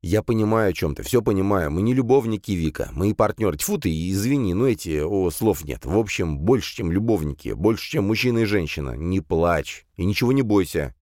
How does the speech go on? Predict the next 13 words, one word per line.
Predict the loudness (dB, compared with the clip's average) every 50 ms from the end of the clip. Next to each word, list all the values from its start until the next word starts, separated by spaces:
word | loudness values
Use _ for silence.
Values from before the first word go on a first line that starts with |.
| _ _ _ _ _ _ _
«Ну | -2 -2 -2 -2
что | -2 0 2 2 4
такое | 4 4 2 4 2 4 4
нашло | 4 2 2 2 2 2
на | 2 0
тебя | -2 -2 0 0 0
сегодня?» | 0 -2 -2 0 0 0 0 -2 -6 -12 -12 -14 -18 _ _ _ _ _ _ _ _ -2
Я | 0 0 0
прижался | 0 -2 -2 -2 -2 -2 -2 -4 -8
щекой | -8 -8 -4 -2 0 -2 0
к | 0 0
ее | 0 0 0
волосам | -2 -2 -2 -4 -2 0 0 0 0 -2 -6